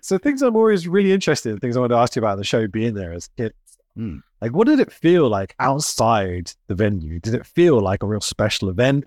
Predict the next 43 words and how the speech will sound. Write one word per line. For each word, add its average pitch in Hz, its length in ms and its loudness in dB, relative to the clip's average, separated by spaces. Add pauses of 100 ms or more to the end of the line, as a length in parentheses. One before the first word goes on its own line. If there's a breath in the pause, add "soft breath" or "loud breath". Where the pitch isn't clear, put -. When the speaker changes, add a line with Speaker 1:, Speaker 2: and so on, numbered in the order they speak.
(400)
Speaker 1:
Or 107 100 0
did 98 100 0
it 104 80 -2
feel 120 320 2
like 101 340 0
you 117 60 0
were 104 40 -2
kind 101 160 -2
of 98 100 -6
cordoned 117 300 0
off 120 160 0
into 110 200 -4
little 107 200 -2
queues? 160 680 0
Or 110 40 -6
was 101 140 -2
it, 101 60 0
like, 95 240 -2
an 95 60 -4
atmosphere? 139 640 0
How 151 160 -2
did 160 120 -4
it 139 160 -4
feel? 135 260 -8 (460)
Speaker 2:
No, 117 180 4
it 110 140 2
felt, 104 340 2
um, 90 520 0 (240)
there 113 100 2
was 147 160 2
good 85 100 -2
atmosphere, 71 380 -6 (160)
actually. 80 320 -2
Yeah, 104 140 6
it 85 40 2
was, 82 140 -2
uh, 85 120 0
almost, 95 540 -2 (340)
it - 80 4
was, 165 180 2
it, 151 120 -16 (1600)
mostly 202 320 2
families. 208 560 0